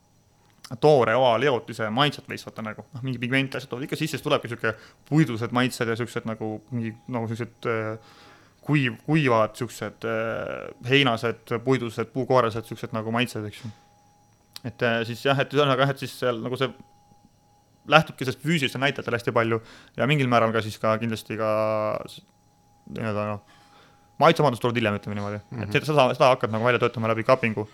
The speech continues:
Speaker 1: Et siis sa hakkad nagu seda viimistlema, s-, nagu seda täpsustama. Et ongi see, et, äh, noh, mis sa teed, umbes ongi see, et ütleme, et toome selle sama Etioopia, eks ju, teen üheksa nelikümmend viis, null nelikümmend,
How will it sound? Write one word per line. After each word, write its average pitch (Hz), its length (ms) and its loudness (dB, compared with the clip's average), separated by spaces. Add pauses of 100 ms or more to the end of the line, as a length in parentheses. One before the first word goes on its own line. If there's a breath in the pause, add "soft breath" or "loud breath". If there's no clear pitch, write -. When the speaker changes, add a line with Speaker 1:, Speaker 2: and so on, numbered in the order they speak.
Speaker 1:
Et - 80 -12
siis 143 80 -6
sa 151 80 8
hakkad 131 160 4
nagu 113 160 -4
seda 120 140 0
viimistlema, 117 720 0
s-, - 100 -14
nagu 117 240 -4
seda 107 160 -6
täpsustama. 120 400 0
Et 120 140 -2
ongi 120 100 -4
see, 120 80 2
et, 113 240 -4
äh, 107 400 -4 (540 loud breath)
noh, 214 100 2
mis 208 80 -2
sa 156 80 -4
teed, 139 160 2
umbes 139 160 -6
ongi 135 220 -8
see, 135 100 0
et 123 80 -4
ütleme, 120 320 -6
et - 80 -14
toome 120 160 -4
selle 127 160 -4
sama 123 240 0
Etioopia, - 720 0
eks - 140 -6
ju, 131 100 0
teen 123 160 -4
üheksa 123 240 0
nelikümmend 131 320 -2
viis, 170 400 -4
null 123 240 -2
nelikümmend, 117 400 -4